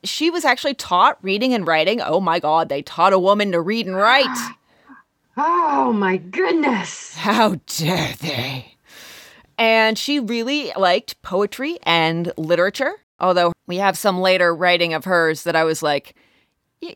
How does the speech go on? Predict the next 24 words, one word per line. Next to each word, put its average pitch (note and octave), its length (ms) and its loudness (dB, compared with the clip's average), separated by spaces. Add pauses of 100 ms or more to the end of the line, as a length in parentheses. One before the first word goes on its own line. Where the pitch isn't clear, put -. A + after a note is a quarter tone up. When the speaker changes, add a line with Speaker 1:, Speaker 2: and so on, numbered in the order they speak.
(100)
Speaker 1:
you D#4+ 140 -8
wanna A4 220 0
think G4+ 260 -6
maybe F4 260 0
a C4 60 4
period F#4+ 540 -2
or D4 100 2
a C#4+ 80 2
comma D#4 400 0
or G3 220 2
some C4 500 -2
sort C4+ 240 2
of C4 160 0
punctuation B3+ 880 -2
somewhere?" A#3+ 360 0
So A3+ 140 -2
I F#3+ 60 4
think G3+ 300 -4
that, E3+ 300 2
that, - 160 -8
that E3 120 0
went D#3 140 -4
away C#3 240 -2
eventually. C#3 800 -6